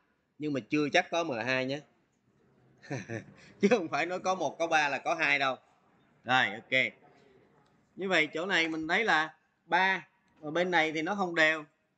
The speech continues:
Thì mình cho đừng có top nữa mà M thôi. Rồi. Đó, ví dụ như thế. Kệ nó đi. Rồi. Như vậy thì mình đã có được phương pháp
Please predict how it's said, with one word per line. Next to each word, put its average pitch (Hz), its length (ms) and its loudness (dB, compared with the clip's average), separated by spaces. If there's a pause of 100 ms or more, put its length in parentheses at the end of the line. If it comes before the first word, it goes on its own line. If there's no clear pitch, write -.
(160)
Thì 160 120 -4
mình 160 220 -4
cho 180 400 2 (240)
đừng 160 220 -4
có 180 60 -10
top 202 320 4
nữa 156 200 -6
mà 175 260 -4
M 180 80 -2
thôi. 170 460 0 (3250)
Rồi. 131 260 2 (520)
Đó, 123 240 -2
ví 147 80 2
dụ 113 80 0
như 104 120 -6
thế. 123 200 -2 (500)
Kệ 98 140 -8
nó 120 80 -4
đi. 127 120 0 (540)
Rồi. 107 180 -2 (640)
Như 160 80 -4
vậy 135 200 2
thì 123 240 -4 (240)
mình 127 180 0
đã 123 120 4
có 160 400 2
được 117 220 -10 (840)
phương 147 220 -2
pháp 156 240 2